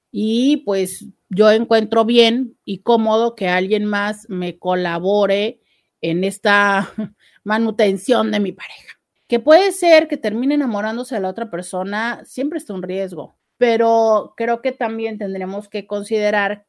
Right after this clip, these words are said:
que no porque no lleguemos a este acuerdo, el riesgo desaparece. No,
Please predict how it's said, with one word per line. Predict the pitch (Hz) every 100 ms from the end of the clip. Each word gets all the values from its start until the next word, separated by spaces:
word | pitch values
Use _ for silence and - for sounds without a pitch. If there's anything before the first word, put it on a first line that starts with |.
| _
que | - 170
no | 175 180 185 190 202 -
porque | 202 208 - 185
no | 175 180 196 196 196 208 _ _ _ -
lleguemos | 196 196 202 202 214 214
a | 190
este | 190 -
acuerdo, | 214 208 247 233 220 240
el | 220 185
riesgo | 190 208 214 202 208
desaparece. | 170 185 160 156 170 175 - 143 _ _ -
No, | 190 196 185 190 196 202